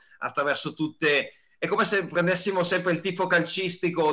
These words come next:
o addirittura del Palio di Siena come modello di, di, di approccio a queste vicende, cose che ovviamente sarebbe meglio evitare.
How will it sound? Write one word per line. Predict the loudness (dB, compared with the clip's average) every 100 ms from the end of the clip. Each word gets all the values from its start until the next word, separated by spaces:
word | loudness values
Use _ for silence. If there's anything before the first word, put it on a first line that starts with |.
| 0
o | 0 0
addirittura | 2 0 0 0 0 2
del | 0 0
Palio | 0 0 -2
di |
Siena | -2 -2 0 2 0
come | 0 -2 0
modello | 0 2 2 2 0
di, | 0 -4 -6 -16 _ _ _
di, | -8 -2 -2 0
di | -2
approccio | -2 0 0 0 0 -2
a | 0
queste | -2 -2 -4
vicende, | -4 -2 0 0 0 0 0 -2
cose | -2 0 0 -2
che | -2 -2
ovviamente | -4 -4 -4 -4 -6 -8
sarebbe | -6 -4 -4
meglio | -4 -2 -2 -2
evitare. | -4 -6 -2 -4 -4